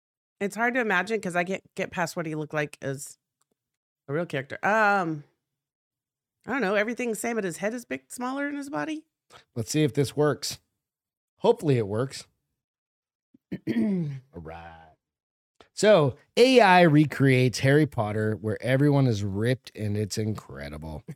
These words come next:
Speaker 1: <laughs>
Speaker 2: A I has made quite the impression on the internet, obviously. But some of these are straight at, like, they recreate a bunch of Harry Potter people.
Speaker 1: You're not sharing yet. You know
Speaker 2: I'm
Speaker 1: that,
Speaker 2: going
Speaker 1: right?
Speaker 2: to.
Speaker 1: Okay.
Speaker 2: Okay,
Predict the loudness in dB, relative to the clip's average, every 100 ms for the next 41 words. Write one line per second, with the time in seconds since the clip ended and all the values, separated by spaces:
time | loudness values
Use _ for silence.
0 | -6 -6 -6 -10 -20 _ 4 6 8 6
1 | 4 4 2 4 4 4 4 4 2 2
2 | 2 0 2 2 4 4 2 -2 _ -8
3 | -6 -6 -4 -6 -8 _ _ _ 4 4
4 | 0 -14 _ _ _ 2 6 6 6 6
5 | 6 2 -2 -12 _ _ _ _ 2 2
6 | 0 0 4 4 4 -2 _ _ -4 -4
7 | _ 6 8 6 4 2 4 4 6 4
8 | 2 -6 -20 _ _ _ _ _ _ _
9 | _ -4 -4 0 2 2 0 0 2 0
10 | -2 -6 -6 -10 -14 _ _ _ _ _
11 | _ _ _ -6 -6 -8 -18 _ _ _
12 | _ -14 -10 -10 -8 -8 -6 -10 -10 -6
13 | -2 2 2 0 -10 -16 -18 _ _ _
14 | _ _ _ _ _ _ _ _ _ _
15 | 0 0